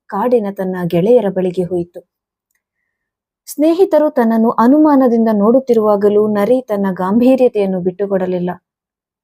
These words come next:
"ನಾನು ನಿಮ್ಮಂತಹ ಕ್ಷುಲ್ಲಕ ಜೀವಿಯಲ್ಲ, ನಾನು ಬೇರೆಯೇ" ಎಂಬ ಭಾವನೆಯಲ್ಲಿ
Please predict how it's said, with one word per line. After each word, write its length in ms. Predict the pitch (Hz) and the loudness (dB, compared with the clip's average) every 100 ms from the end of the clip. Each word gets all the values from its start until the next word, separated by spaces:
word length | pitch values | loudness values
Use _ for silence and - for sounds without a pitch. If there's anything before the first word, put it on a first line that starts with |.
| _ _ _ _ | _ _ _ _
"ನಾನು 600 | 196 196 240 247 208 185 - _ - | -12 -8 -6 -4 -4 -6 -10 _ -14
ನಿಮ್ಮಂತಹ 720 | 214 247 294 277 247 202 196 180 | -10 -6 -2 -2 -4 -8 -10 -14
ಕ್ಷುಲ್ಲಕ 560 | - - 240 285 277 233 | -14 -8 -4 -2 -2 -4
ಜೀವಿಯಲ್ಲ, 540 | 202 202 185 185 180 175 _ _ _ _ _ _ | -2 -2 -2 -2 -4 -8 _ _ _ _ _ _
ನಾನು 280 | 208 196 190 | -12 -6 -6
ಬೇರೆಯೇ" 680 | 165 180 202 262 254 254 254 | -2 0 2 4 4 4 2
ಎಂಬ 240 | 208 180 175 | 0 -2 -6
ಭಾವನೆಯಲ್ಲಿ 960 | 175 233 285 269 208 190 202 185 220 | -4 -4 -2 -2 0 -2 -2 -2 -6